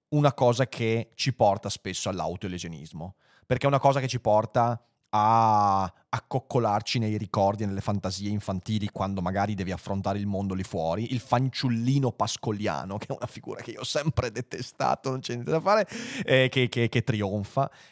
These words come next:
e che ti porta poi a rovinare anche relazioni, a, e ti porta anche a non riuscire a leggere la realtà. Quindi questo, questa cosa che ha descritto Michele, che è una cosa molto naturale, però è anche molto autodistruttiva quando devi costruire una società. Eh, e allora la domanda è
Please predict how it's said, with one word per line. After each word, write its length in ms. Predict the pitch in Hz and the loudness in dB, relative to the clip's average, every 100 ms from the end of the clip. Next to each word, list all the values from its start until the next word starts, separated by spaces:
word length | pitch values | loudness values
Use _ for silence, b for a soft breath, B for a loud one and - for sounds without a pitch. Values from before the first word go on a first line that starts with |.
| _ | _
e 100 | 143 | -4
che 100 | 196 | -2
ti 100 | 226 | 0
porta 320 | 147 185 - | 2 2 0
poi 240 | 101 156 | 2 4
a 60 | 180 | 4
rovinare 360 | 107 101 107 127 | 4 0 0 0
anche 240 | 110 120 | 0 -2
relazioni, 880 | 107 107 - - - 165 175 120 107 | -2 -4 -6 -6 4 8 8 6 -2
a, 240 | 101 107 - | -4 -6 -6
e 140 | - | -8
ti 100 | - 208 | -8 -2
porta 300 | 262 - - | -2 0 -4
anche 280 | 151 185 | -4 -4
a 40 | 254 | -2
non 180 | 139 196 | 0 0
riuscire 380 | 240 - 208 | 0 -2 0
a 40 | 202 | 0
leggere 320 | 127 131 190 | 0 0 -2
la 100 | 127 | -2
realtà. 380 | 110 98 - 98 | -2 -4 -4 -2
Quindi 320 | 196 139 95 _ _ | -2 -2 -4 _ _
questo, 480 | - 175 - 147 - b _ | -2 0 6 4 4 b _
questa 240 | 175 180 | -2 0
cosa 220 | - 143 | 2 2
che 80 | 151 | 2
ha 20 | |
descritto 320 | 120 110 123 117 | -2 -4 -4 -4
Michele, 500 | 107 110 98 98 - _ _ _ _ _ | -2 -2 -2 -4 -8 _ _ _ _ _
che 100 | 127 | -2
è 40 | |
una 80 | 123 | 0
cosa 200 | 151 139 | 2 4
molto 260 | 139 139 | 4 4
naturale, 500 | 123 117 139 90 95 | 0 -2 0 0 0
però 200 | 165 - | -2 -4
è 40 | 95 | -4
anche 300 | 101 110 127 | -4 -2 -2
molto 240 | 95 98 | -4 -4
autodistruttiva 800 | 92 92 98 - 113 - 107 117 | -6 -8 -10 -8 -8 -6 -2 0
quando 420 | - 101 104 127 | 0 0 0 0
devi 180 | 117 104 | -2 -4
costruire 600 | - 101 104 95 92 113 | -4 -6 -6 -6 -2 -2
una 220 | 110 98 98 | -2 -4 -2
società. 500 | 101 - 90 62 - b b b b | -4 -4 -6 -6 -10 b b b b
Eh, 600 | - 123 120 117 117 113 _ | 2 4 6 6 4 2 _
e 100 | 208 | 2
allora 280 | 226 269 214 | 6 6 6
la 80 | |
domanda 420 | 160 175 214 156 - | 2 2 2 0 0
è 260 | 101 82 | -4 -6